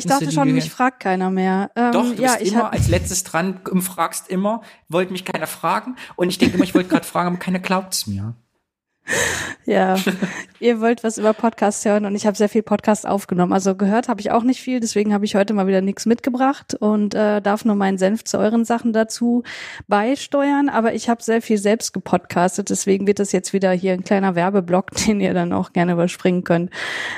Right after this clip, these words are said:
Speaker 2: Ähm, ich habe zum Beispiel mit meinen Studierenden gepodcastet. Ich habe ja ein Seminar, was sich mit dem Thema Alter und Technik auseinandersetzt.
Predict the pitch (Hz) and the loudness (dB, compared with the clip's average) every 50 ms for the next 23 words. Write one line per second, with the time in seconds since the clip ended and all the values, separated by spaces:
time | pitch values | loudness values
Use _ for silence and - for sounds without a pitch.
0 | - - - 214 208 208 214 220 220 - _ _ _ _ _ _ _ _ _ _ | -6 -2 0 0 0 0 -2 -4 -6 -8 _ _ _ _ _ _ _ _ _ _
1 | _ _ _ _ _ _ _ _ _ _ _ _ _ _ _ _ - - 254 269 | _ _ _ _ _ _ _ _ _ _ _ _ _ _ _ _ -4 0 0 0
2 | - - - 254 254 262 254 254 269 269 269 277 269 - - 262 233 214 220 220 | 0 0 0 0 2 2 2 2 2 2 0 0 -2 -2 -2 0 0 2 2 2
3 | 240 277 294 - - - 208 226 233 233 233 233 - 214 214 233 247 247 - - | 2 0 0 -2 -4 -2 0 2 2 2 2 0 0 0 2 2 2 0 -2 -4
4 | 202 196 220 240 269 277 262 226 196 185 185 190 196 196 - 202 - - - 190 | -4 -2 0 2 2 2 2 0 0 0 -2 -2 -4 -2 -2 -2 -2 2 2 2
5 | 190 - - - - 170 - 180 - - - 170 170 170 - - - - 202 202 | 2 0 -2 0 0 2 0 0 -2 -2 0 0 0 0 0 -4 0 0 0 2
6 | - 208 - 202 202 196 208 202 202 202 196 196 196 214 233 233 208 208 - - | 2 2 2 2 0 0 0 0 0 0 0 2 0 0 0 0 0 -2 0 0
7 | 208 202 - - 214 - 214 208 208 - - 208 214 208 202 - 196 208 - 208 | -2 -2 0 -2 -2 2 2 0 2 2 2 2 2 2 2 2 0 0 0 0
8 | 185 196 - 233 220 - 233 226 - - 226 226 - 214 208 214 220 220 220 220 | -2 0 0 0 0 2 2 0 2 2 0 2 2 2 2 2 2 2 2 2
9 | 214 214 226 233 - - - _ | 2 0 0 -2 -4 -10 -16 _